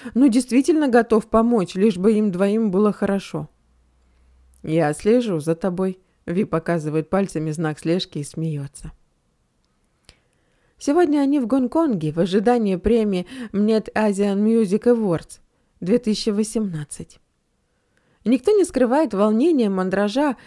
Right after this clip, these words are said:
парни возбуждённо переговариваются — а, получив долгожданную награду, поднимается на сцену с благодарственной речью.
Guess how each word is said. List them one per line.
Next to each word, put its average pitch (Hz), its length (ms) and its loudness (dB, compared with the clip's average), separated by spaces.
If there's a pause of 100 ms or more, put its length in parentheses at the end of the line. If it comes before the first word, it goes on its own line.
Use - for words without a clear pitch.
(180)
парни 247 280 2
возбуждённо 214 640 0
переговариваются — 165 1000 -2 (680)
а, 180 140 2
получив 208 520 2
долгожданную 185 760 2
награду, 190 560 0
поднимается 202 640 0
на 233 160 2
сцену 160 400 -2
с 139 60 -10
благодарственной 165 840 -2
речью. 143 400 -6